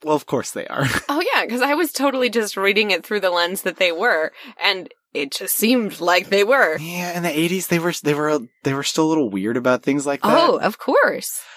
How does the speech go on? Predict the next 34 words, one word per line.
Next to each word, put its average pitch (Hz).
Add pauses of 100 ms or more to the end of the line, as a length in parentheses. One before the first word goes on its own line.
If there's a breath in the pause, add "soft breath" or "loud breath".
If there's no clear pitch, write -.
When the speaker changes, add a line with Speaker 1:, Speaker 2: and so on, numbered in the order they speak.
(160 loud breath)
Speaker 1:
Whereas 160
Claremont 151
was, 117
like, 107
not 95
weird 120
about 123
things -
like 381
that. 131
Speaker 2:
<laughs> -
Speaker 1:
He's, 123 (540 loud breath)
Claremont 151
put 120
so 120
many, 113
like, 98 (760)
female 120
relationships 104
that 104
could 98
be 104
Speaker 2:
<sighs> -
They 262
just -
had, 311
like, 269
an 202
embrace 165
in 247
there 254
that, 202
Speaker 1:
Mm-hmm. 180
Speaker 2:
like, 196